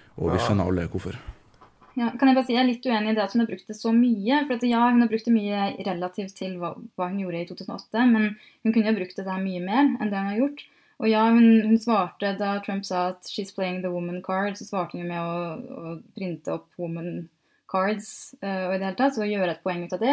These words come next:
Speaker 3: Og hun sa dette her med glass ceiling, og at, eh, dette er historisk betydning, og hun brukte det også i debatten mot Bernie Sanders, at, eh, jeg vet ikke hvem som kan kalles en outsider hvis ikke en kvinne kan gjøre det.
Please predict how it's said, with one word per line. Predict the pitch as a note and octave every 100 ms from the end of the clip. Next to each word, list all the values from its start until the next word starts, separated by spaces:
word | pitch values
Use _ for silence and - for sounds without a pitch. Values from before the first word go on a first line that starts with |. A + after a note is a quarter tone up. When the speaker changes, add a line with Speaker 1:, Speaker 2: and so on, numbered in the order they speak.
| D4
Speaker 3:
Og |
hun | A#3
sa | A3 F3+
dette | F3+ F3+
her | E3+
med | E3+ E3 E3 - _ _ _
glass | F#3 E3+ E3
ceiling, | - F3 E3+ E3+ E3+ E3
og | E3+ E3
at, | D#3+
eh, | E3+ E3+ E3 E3 E3 - -
dette | - F#3+
er | F3 F3+
historisk | F#3+ F3 E3+ -
betydning, | G3+ F#3+ A#3
og | A3+
hun |
brukte | G#3+ A3
det | F3+ F3+
også |
i | F#3+
debatten | F#3 F3+ - F3+
mot | F3+ -
Bernie | E3+
Sanders, | F3 F3 E3+ G3+ G3+
at, | F3+
eh, | F#3 F3 - _ _ -
jeg | E3+ E3
vet | F3+ -
ikke | F#3+ F#3
hvem | F3 F3
som | - F#3
kan | F3+ F#3
kalles | F#3 F3
en | F3
outsider | E3+ E3 - F3 F3+
hvis | F#3
ikke | F3+ E3+
en |
kvinne | - F#3+ D#3+
kan | E3 E3+
gjøre | F3+
det. | C#4 D4